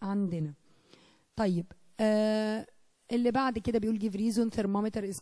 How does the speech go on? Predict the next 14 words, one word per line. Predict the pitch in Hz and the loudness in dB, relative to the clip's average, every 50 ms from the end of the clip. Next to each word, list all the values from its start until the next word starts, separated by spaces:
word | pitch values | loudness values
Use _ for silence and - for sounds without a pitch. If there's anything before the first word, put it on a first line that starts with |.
| - - | -4 -2
closed | 208 196 196 - - - - - - | 0 0 0 -2 -8 -12 -10 -6 -4
system | 226 220 - - 285 277 | -4 -4 -2 -2 -2 -2
عشان | 269 254 - 247 233 | 0 0 -2 -2 -2
بيكستشينج | 202 208 208 - - 196 185 - - 196 196 185 202 | -2 -4 -4 -4 -8 -10 -10 -6 -6 -6 -6 -8 -10
energy | 196 190 190 190 190 180 202 254 - | -8 -6 -4 -4 -4 -2 -2 -2 0
only. | - 233 208 175 156 190 - | 0 -2 -2 -2 -4 -4 -4
الووتر | 202 196 202 220 226 - 214 - - | -2 0 2 2 2 2 -2 -6 0
اوبن | - 208 226 - - 262 262 262 | 2 2 2 2 0 0 0 0
في | 240 - | -2 -6
السي | 202 - - - - 226 240 262 349 370 - - - - - - _ - | -12 -14 -14 -8 -4 0 2 2 0 0 -4 -20 -20 -20 -20 -20 _ -8
عشان | - - 208 196 | -6 -4 -4 -4
اكستشينج | 196 - - 202 - - - 202 202 190 196 | -6 -8 -8 -6 -4 -2 -2 -2 -2 -2 -4
انرجي | - 185 180 185 185 180 202 | -4 -4 -4 -4 -2 0 0
وماتر. | 233 226 233 240 240 - - 196 | 0 0 2 0 -2 -2 -6 -12